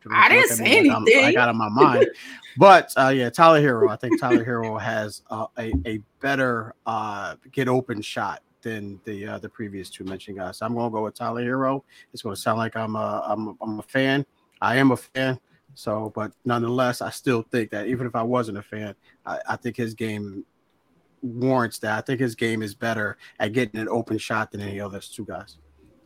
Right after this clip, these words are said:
Speaker 2: <clears throat>
Speaker 1: Okay, I think I'll be the tiebreaker here. Jay, if there is a tiebreaker or unanimous.
Speaker 2: I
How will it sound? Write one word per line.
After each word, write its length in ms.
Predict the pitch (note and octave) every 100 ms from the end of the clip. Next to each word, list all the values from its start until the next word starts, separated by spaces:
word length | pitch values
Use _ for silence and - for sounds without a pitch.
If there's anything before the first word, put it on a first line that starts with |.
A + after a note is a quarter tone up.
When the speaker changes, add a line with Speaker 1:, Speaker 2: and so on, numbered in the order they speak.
| _
Speaker 2:
<clears throat> 80 | - - - _ _ _ _ -
Speaker 1:
Okay, 140 | - -
I 80 | F#3
think 240 | G3+ G3
I'll 160 | F3 F3
be 120 | F3+
the 100 | D#3+
tiebreaker 460 | - E3 D#3+ D#3 D#3
here. 240 | D3+ D3
Jay, 460 | D#3 F#3 G#3+ A3+ A#3+ _ _ _ - - _ -
if 160 | F#3
there 140 | F#3 F#3
is 100 | D#3
a 40 |
tiebreaker 540 | - - - C3 C3+ C#3
or 120 | F3
unanimous. 560 | E3+ E3 E3 D3+ D3
Speaker 2:
I 140 | D3+